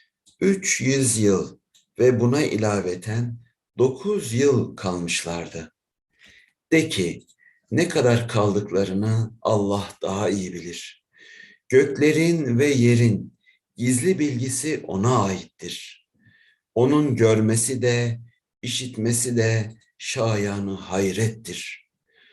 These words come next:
Onların göklerde ve yerde olanların ondan başka bir yöneticisi yoktur.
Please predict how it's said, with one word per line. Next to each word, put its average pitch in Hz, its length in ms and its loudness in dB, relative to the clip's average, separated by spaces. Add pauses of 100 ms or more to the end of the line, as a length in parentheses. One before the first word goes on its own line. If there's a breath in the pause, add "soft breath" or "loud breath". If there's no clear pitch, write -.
(420 soft breath)
Onların 156 640 4
göklerde 143 680 4
ve 147 100 2
yerde 131 360 0
olanların 110 800 0 (520)
ondan 147 520 0
başka 131 400 -2
bir 123 160 -2
yöneticisi 110 1080 -4 (160)
yoktur. 113 840 -4